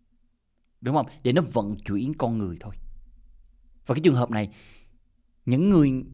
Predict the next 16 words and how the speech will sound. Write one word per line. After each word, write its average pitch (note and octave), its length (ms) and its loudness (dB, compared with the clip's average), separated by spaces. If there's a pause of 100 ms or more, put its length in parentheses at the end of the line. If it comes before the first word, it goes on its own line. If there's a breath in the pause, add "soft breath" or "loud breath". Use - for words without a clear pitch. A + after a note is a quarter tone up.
(400)
trong F3 180 4
nhà C3+ 100 6
nước D#3 160 2
Mỹ A2+ 220 0
biết A3+ 220 0 (160)
nó G#3 120 -4
xảy - 180 -6
ra, C3 200 -6 (520)
nhưng E3+ 240 0
không F3 360 0
ai D#3+ 280 -2
dám D#3 160 0
đứng E3 140 -2
lên E3+ 140 -2
nói C#3 220 -8
hết. A#3 80 -14